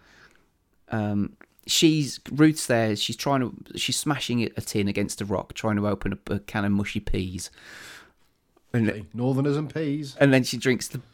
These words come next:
Speaker 1: juice out of
Speaker 2: I fu-, what, where do you stand on mushy peas?
Speaker 1: I, I like them usually with fish and chips.
Speaker 2: I fucking hate them.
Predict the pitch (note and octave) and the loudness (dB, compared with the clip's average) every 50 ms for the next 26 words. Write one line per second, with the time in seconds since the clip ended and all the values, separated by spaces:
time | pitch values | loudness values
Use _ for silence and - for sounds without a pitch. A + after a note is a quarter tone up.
0 | _ - - A#2 A2 G#2 G2+ - - - - - - A2 G#2 - - - - A#2+ | _ 0 2 2 2 2 0 -4 -8 -8 -8 -6 -4 -4 -2 -2 -4 -4 -4 -4
1 | B2+ C3 D#3+ - - - - - - _ _ _ - - - - - - - - | -2 -2 -2 -4 -8 -12 -18 -20 -20 _ _ _ -16 -14 -14 -14 -16 -18 -20 -18
2 | - - - - F3 A#3 - D4+ D4 C#4+ D4 C4+ C#4 B3+ - - - A3 F3 C3 | -18 -18 -16 -14 -12 -10 -10 -6 -4 -4 -2 -2 -2 -2 -2 -2 -2 -2 -2 -4
3 | G#2+ G#2 G#2 G2+ G#2 G#2 - - G#2+ - - - G#2 F#2+ F2+ E2+ E2 - - - | -4 -6 -8 -8 -10 -10 -12 -12 -14 -14 -12 -12 -12 -12 -12 -12 -14 -16 -18 -10
4 | _ - A#4 A#4+ - - E4 F4 F4 D#4+ E4+ E4+ E4+ - A#3 A#3 A3 G3+ F#3+ G#3+ | _ 0 2 2 4 4 6 6 6 6 6 4 2 0 -2 0 -2 -2 -2 -2
5 | A3+ A3 A3 G#3 G3+ G3 F#3+ G3 - F#3 F#3 - - E3+ - - G#2+ - - - | -2 0 0 -2 -2 -2 -2 -2 -2 -4 -4 -4 -4 -6 -4 -6 -6 -8 -10 -14
6 | - - - - _ _ _ - - - - - - - - - - - - - | -16 -16 -16 -20 _ _ _ -20 -20 -20 -20 -20 -20 -18 -16 -16 -16 -14 -12 -10
7 | A2+ G2 A#2 C3+ - - - A2 F#2+ D#2+ | -8 -6 -4 -6 -6 -8 -10 -10 -12 -12